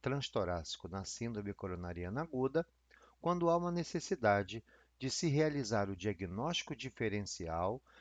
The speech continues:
de causas alternativas de dor torácica, como a estenose aórtica grave, a cardiomiopatia hipertrófica,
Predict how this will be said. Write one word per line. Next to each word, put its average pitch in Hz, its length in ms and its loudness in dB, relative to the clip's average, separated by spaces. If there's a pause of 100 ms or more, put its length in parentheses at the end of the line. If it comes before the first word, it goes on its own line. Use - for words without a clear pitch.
(160)
de 120 140 -4
causas 175 720 2
alternativas 151 1040 -2
de 160 100 -2
dor 101 220 -2
torácica, 160 760 0 (360)
como 135 240 0
a 123 40 2
estenose 90 560 -2
aórtica 85 540 -2
grave, 117 600 -2 (340)
a 123 100 -4
cardiomiopatia 107 920 -2
hipertrófica, 98 920 -6